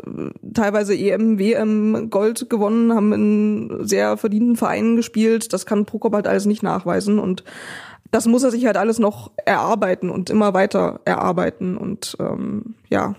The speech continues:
darauf muss man natürlich dann Lust haben, sag ich jetzt mal.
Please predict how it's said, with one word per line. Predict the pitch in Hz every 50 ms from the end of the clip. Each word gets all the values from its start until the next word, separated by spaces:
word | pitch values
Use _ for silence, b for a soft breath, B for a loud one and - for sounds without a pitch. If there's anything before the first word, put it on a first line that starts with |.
| - _ -
darauf | 208 190 196
muss | 214 208 208 -
man | 214 202
natürlich | 196 202 196 - 208 202 -
dann | - - 190 190 190 202 196 - -
Lust | 226 247 - -
haben, | 294 254 247 254 269
sag | 240 233 240
ich | 254 -
jetzt | 285 269 -
mal. | 254 233 240 277